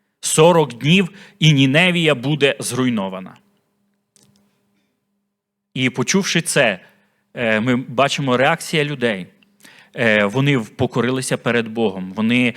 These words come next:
е, м, хоча це були люди, е, ну, це не був ізраїльський народ, який мав закон, які, вони почули просто слово, слово,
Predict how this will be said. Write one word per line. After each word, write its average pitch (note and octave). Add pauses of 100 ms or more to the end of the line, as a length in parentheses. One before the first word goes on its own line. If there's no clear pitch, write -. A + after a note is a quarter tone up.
(260)
е, G#2
м, B2
хоча D#3
це D#3
були C#3+
люди, D3 (220)
е, A2+
ну, A#2
це A#2
не B2
був C3
ізраїльський A2
народ, A2
який G#2+
мав G#2
закон, G#2
які, F#2+
вони B2
почули C3+
просто -
слово, B2+ (280)
слово, B2+